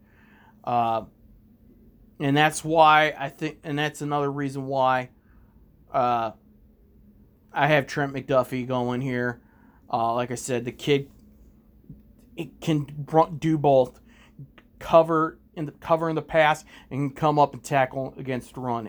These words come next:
as well. Number nineteen, the second New Orleans pick.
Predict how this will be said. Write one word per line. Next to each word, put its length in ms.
as 160
well. 340
Number 260
nineteen, 720
the 160
second 420
New 120
Orleans 400
pick. 440